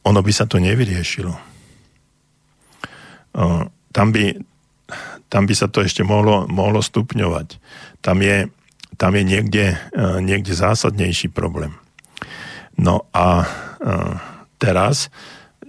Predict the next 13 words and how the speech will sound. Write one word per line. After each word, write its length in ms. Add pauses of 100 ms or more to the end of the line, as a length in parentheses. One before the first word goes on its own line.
(580)
vzhľadom 480 (240)
ku 160
krátkosti 640
času 400
vám 160
môžem, 480 (560)
mo-, 240
môžeme 480
o 80
týždeň 640
o 80
tom 160
rozprávať. 720